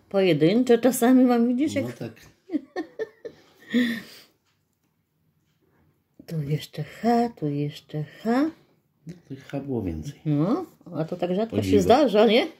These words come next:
Speaker 1: Teraz T. T, T, T, tu mamy T. Mhm.
Speaker 2: Chyba
Speaker 1: Je-,
Speaker 2: jedno tylko.
Speaker 1: ale T jedno.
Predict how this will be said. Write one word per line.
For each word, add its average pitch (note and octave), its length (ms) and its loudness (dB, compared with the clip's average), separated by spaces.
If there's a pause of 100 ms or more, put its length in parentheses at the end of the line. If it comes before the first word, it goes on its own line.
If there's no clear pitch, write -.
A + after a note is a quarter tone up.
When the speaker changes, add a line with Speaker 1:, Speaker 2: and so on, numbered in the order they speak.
(1040)
Speaker 1:
Teraz F3 640 -2
T. E3+ 220 2 (2000)
T, D3 280 -2
T, A#2+ 220 -16
T, - 120 -20 (100)
tu C3 140 -12
mamy A2+ 380 -10 (160)
T. C#3 520 -4 (2250)
Mhm. C#3 960 -8 (1200)
Speaker 2:
Chyba F3+ 120 -6
Speaker 1:
Je-, F3 160 4
Speaker 2:
jedno G#2+ 300 4
tylko. - 300 -4
Speaker 1:
ale E3 220 4
T D4 260 -4
jedno. B3 680 2